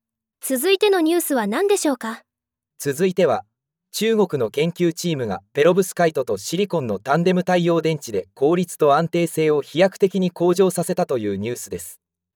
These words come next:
Speaker 1: 中国科学院のネイハ材料技術、工程研究所の研究チームによる成果ですね。具体的には、どのような技術革新があったのでしょうか？
Speaker 2: 彼らは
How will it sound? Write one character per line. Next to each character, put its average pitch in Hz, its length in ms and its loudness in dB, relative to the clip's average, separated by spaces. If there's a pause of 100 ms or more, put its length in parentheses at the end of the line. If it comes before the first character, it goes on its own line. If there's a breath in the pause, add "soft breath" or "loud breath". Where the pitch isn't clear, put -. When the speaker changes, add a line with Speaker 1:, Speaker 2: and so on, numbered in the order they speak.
Speaker 1:
中 339 240 0
国 370 120 2
科 349 220 0
学 359 240 2
院 294 160 2
の 208 140 -2
ネ 247 180 0
イ 330 40 2
ハ 302 140 0
材 294 220 0
料 320 180 2
技 285 120 -2
術、 262 320 -6 (540)
工 311 160 6
程 359 260 2
研 359 160 2
究 359 240 2
所 349 120 0
の 269 120 2
研 302 220 -2
究 349 200 2
チ 381 200 0
ー 370 40 4
ム 349 80 2
に 277 120 2
よ 220 100 0
る 233 80 0
成 320 180 2
果 311 140 -2
で 254 80 -2
す - 120 -10
ね。 247 200 -8 (540)
具 240 120 2
体 330 220 2
的 370 200 0
に 370 140 2
は、 254 220 0 (480)
ど 311 120 4
の 403 120 4
よ 392 140 6
う 349 40 4
な 269 140 2
技 220 100 -4
術 285 220 -4
革 349 180 0
新 294 240 0
が 220 140 0
あ - 20 0
っ 269 80 -6
た 330 100 2
の 302 80 2
で 247 120 -2
し - 100 -4
ょ 240 60 -2
う - 20 -6
か？ 214 240 -12 (540)
Speaker 2:
彼 202 240 6
ら 160 100 4
は 104 160 0